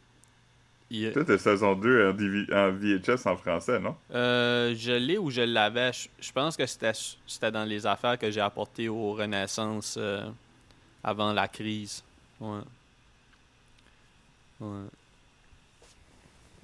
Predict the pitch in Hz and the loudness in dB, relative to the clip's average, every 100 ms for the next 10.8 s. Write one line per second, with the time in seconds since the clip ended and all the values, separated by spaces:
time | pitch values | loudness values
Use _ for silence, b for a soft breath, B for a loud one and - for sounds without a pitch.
0 | - - - - - 113 110 113 - 113 | -20 -20 -20 -18 -10 -6 -6 -8 -8 -4
1 | 110 107 104 110 110 - 110 131 120 107 | -2 -2 -2 -6 -10 -12 -6 -2 2 0
2 | 101 110 107 - 127 123 170 170 - 120 | 0 0 0 -2 0 2 2 -2 -6 0
3 | 117 120 - 196 226 180 127 113 87 - | 2 0 -2 -6 0 4 4 4 0 -4
4 | - 120 117 123 160 277 156 131 175 139 | -12 -8 -2 -2 -2 0 2 2 2 0
5 | 120 113 107 - 113 113 127 170 165 - | 0 -2 -4 -4 -4 -2 0 -2 -2 -4
6 | 113 98 110 117 110 104 104 113 151 156 | -4 -4 -2 -2 -2 -4 -2 -2 -2 -2
7 | 120 110 101 123 131 110 - 107 127 120 | -2 0 2 0 0 -6 -12 -8 -6 -4
8 | 110 104 123 131 - b b b b - | -6 -6 -8 -8 -16 b b b b -4
9 | 110 107 104 92 - 110 190 214 151 123 | 0 2 0 -2 -2 -2 0 2 2 4
10 | 113 101 - - 117 120 113 127 | 2 -2 -8 -12 -12 -8 -4 -4